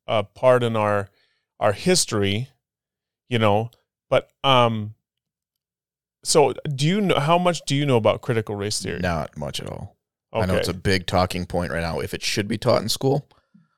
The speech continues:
Speaker 2: Um, so I think the argument right now is if the theory should be taught in school or not. And I don't know if it focuses on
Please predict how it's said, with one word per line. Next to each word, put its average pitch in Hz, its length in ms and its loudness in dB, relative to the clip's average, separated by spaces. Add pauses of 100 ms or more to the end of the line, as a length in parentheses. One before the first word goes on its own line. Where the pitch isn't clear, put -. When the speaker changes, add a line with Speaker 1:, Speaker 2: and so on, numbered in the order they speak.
(160)
Speaker 2:
Um, 85 380 -4 (440)
so - 160 -2
I 117 40 4
think 143 180 0
the - 160 0
argument 101 320 2
right 85 100 0
now 82 220 -2
is 85 220 -6
if 107 400 0 (560)
the - 100 -4
theory 92 480 -2
should 101 400 0
be 90 140 -2
taught 82 420 0
in 85 100 -10
school 73 360 -6
or 55 100 -6
not. 87 400 -8 (800)
And 87 500 -2 (1600)
I 101 100 -2
don't 127 320 4
know 131 220 6
if 123 120 0
it 107 80 -2
focuses 113 720 0
on 87 460 -2